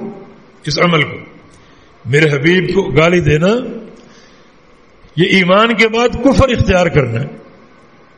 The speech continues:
اور آگے کیا فرمایا؟ "إِلَّا مَنْ أُكْرِهَ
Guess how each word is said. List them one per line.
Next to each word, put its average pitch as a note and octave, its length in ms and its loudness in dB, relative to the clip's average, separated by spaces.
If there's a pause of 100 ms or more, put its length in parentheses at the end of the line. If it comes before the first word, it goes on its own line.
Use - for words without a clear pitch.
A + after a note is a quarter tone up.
(640)
اور C#3 140 2
آگے E3 240 2
کیا G#3 180 2
فرمایا؟ F3 400 0
"إِلَّا F#3+ 360 2
مَنْ F3+ 160 -2
أُكْرِهَ G#3 400 0